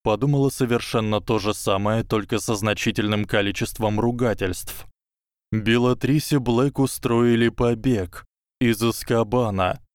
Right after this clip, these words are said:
из тюрьмы, ранее считавшейся неприступной»,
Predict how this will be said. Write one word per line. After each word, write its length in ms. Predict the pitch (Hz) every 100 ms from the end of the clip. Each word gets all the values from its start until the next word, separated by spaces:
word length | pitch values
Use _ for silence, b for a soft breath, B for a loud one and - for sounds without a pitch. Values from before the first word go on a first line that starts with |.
| -
из 200 | 131 -
тюрьмы, 560 | - 120 113 113 135 117
ранее 420 | 135 147 143 135
считавшейся 920 | - 131 - 113 - - 110 - 117
неприступной», 1120 | 113 110 113 113 - 135 127 - 95 90 85